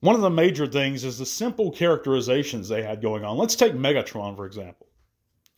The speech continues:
On one hand, Megatron is a, was a poet and a sniveling coward under a table. But on the other hand, he's this gladiator who's leading troops to battle.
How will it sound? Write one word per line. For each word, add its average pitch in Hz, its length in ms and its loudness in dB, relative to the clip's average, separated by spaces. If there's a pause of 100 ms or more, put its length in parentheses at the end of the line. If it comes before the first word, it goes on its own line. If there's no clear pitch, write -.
(680)
On 185 200 4
one 269 160 4
hand, 143 320 0
Megatron 147 560 0
is 120 100 -4
a, 117 240 -2 (160)
was 135 220 -2
a 123 60 2
poet 139 640 0 (920)
and 143 180 0
a 123 60 2
sniveling 147 560 0
coward 131 540 2
under 120 200 0
a 120 80 -2
table. 120 400 -2
But 131 120 0
on 151 120 6
the 151 100 0
other 160 180 0
hand, 131 200 -2
he's 123 160 -6
this 117 140 -10
gladiator 117 880 0 (1200)
who's 151 340 2
leading 160 420 2
troops - 560 -4 (540)
to 147 80 -2
battle. 165 480 0